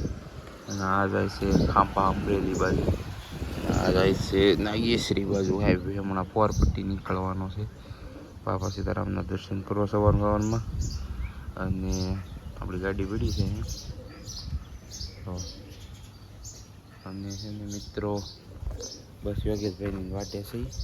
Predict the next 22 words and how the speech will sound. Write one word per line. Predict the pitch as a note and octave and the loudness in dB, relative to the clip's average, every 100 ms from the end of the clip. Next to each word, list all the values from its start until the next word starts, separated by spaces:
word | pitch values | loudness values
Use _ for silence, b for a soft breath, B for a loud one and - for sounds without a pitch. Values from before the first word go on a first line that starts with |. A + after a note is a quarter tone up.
| - - - - - - - - - | -4 -6 -6 4 4 6 4 4 0
હમણાં | A2+ A2 G#2+ | -2 0 0
આવતા | A#2+ - G#2+ | -2 -2 -6
નથી. | G#2 G#2 G#2 | -6 -8 -6
બસ | G#2 - | -6 -2
ખૂબ | B2 - | 4 4
આવી | A#2 C3+ A2 | 4 2 -2
છે, | F#2 | -4
કેમ | G2 G#2 | -4 -6
કે | G2 G2+ G2 G2 - - - - - - - | -4 -6 -6 -4 -4 -4 -6 -8 -10 -10 0
દહ | G#2 G2+ | 0 2
પન-, | G#2+ A2+ G#2 A2+ | 0 -2 -4 -4
દહ, | A#2 A2 - A2 | -2 -4 -6 -2
દહ | A#2+ A#2+ | 0 0
મિનિટ | A#2+ A#2+ - - | 0 -2 -2 0
પહેલાં | A#2 A2 | 0 -2
ફોન | B2+ A#2+ | -6 -4
આવ્યો | A#2 G#2+ | -4 -2
હતો, | - - | 2 2
ખાંભા | A2+ G#2 G2+ | 2 -2 -2
પહોંચ્યા | - G#2+ G#2 | -2 -2 -2
હતા, | G#2 G#2 - - - - - - - | -6 -4 -6 -6 -4 -2 -2 -4 -10
એટલે | - - | -10 -6